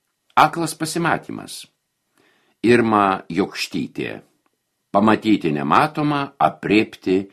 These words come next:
neaprėpiamą. Ir kūnui, ir sielai. Austėja Žostautaitė. Geriausia gyvenimo taktika yra optimizmas. Skaitmeninis asistentas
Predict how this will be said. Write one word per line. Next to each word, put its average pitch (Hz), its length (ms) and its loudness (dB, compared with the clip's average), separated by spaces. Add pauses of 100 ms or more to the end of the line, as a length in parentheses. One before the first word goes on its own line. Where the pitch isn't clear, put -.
(120)
neaprėpiamą. 85 1000 -2 (920)
Ir 135 140 2
kūnui, 175 380 2
ir 151 100 -2
sielai. 65 460 -6 (640)
Austėja 117 720 0 (300)
Žostautaitė. 64 1200 -4 (800)
Geriausia 143 580 2
gyvenimo 98 640 0
taktika 156 560 -2
yra 110 380 2 (240)
optimizmas. 104 1000 -6 (640)
Skaitmeninis 92 1000 0
asistentas 107 960 -8